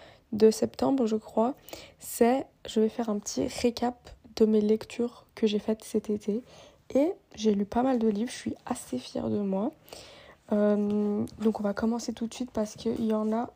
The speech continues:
un, deux, trois, quatre, cinq, six, sept, huit, neuf, dix. J'ai lu dix livres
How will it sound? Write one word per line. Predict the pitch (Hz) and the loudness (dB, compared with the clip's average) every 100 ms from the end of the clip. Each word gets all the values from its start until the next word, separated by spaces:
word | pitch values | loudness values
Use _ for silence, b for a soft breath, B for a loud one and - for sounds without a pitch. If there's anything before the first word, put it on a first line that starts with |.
| - | -6
un, | 233 233 | -2 -2
deux, | 226 226 220 | -2 -4 -4
trois, | - - 220 233 | -8 -8 -6 -6
quatre, | - 220 - - - | -8 -8 -8 -12 -8
cinq, | 233 247 | -8 -8
six, | - 220 220 - - _ _ | -10 -8 -8 -16 -20 _ _
sept, | - 233 233 - 240 | -10 -6 -6 -6 -8
huit, | 226 - | -6 -4
neuf, | 220 220 | -4 -4
dix. | 208 202 277 - - - b b b b b - | -4 0 0 0 -8 -16 b b b b b -6
J'ai | - | -2
lu | 202 214 247 | 0 0 -2
dix | 226 233 | -4 0
livres | 233 240 254 254 | 2 2 -2 -6